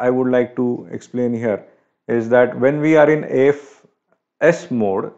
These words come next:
you will see that, and when I'm, uh, trying to select the focus point, uh, for example, single focus point, the focus point is turning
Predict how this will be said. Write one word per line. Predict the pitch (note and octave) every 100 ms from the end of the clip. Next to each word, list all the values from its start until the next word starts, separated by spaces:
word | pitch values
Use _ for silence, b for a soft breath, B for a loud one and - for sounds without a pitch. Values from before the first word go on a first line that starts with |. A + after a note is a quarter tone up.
| -
you | B2
will | B2+
see | B2 C#3 C#3
that, | B2+ B2 A2+ - _ _ _ _
and | A#2 A#2
when | A#2+
I'm, | B2 A#2+ - - _ -
uh, | A2+ A2 G#2+ G#2+
trying | G#2 A#2+ A#2+ A#2
to | B2+ A#2 - - _
select | - - B2+ B2 A2
the | A2 A#2
focus | A#2 A2 B2 -
point, | - A#2 A2 G#2 G#2+ - _ _ _ _ _
uh, | A2+ G#2+ G#2
for | A#2+ A2
example, | A2 A2+ A2
single | A2 A#2 A2+ A#2
focus | A2+ G#2+ A2+
point, | - A2+ A2
the | A2
focus | A#2+ A#2 A#2+
point | - B2+ B2+
is | B2+
turning | - A#2 A2+ B2+ F3